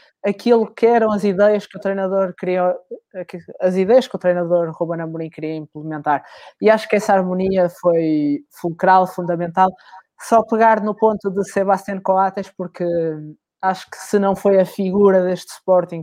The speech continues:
porque há Pedro Gonçalves, eh, acho que é discutível se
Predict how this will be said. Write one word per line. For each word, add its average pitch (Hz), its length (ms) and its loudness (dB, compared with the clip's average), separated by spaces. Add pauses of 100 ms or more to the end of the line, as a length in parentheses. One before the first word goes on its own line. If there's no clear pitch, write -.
porque 165 240 -6
há 165 80 0
Pedro 170 280 -4
Gonçalves, 175 480 -2 (580)
eh, 214 280 4
acho 247 260 4
que 294 100 4
é 262 120 8
discutível 240 680 0
se 233 200 -2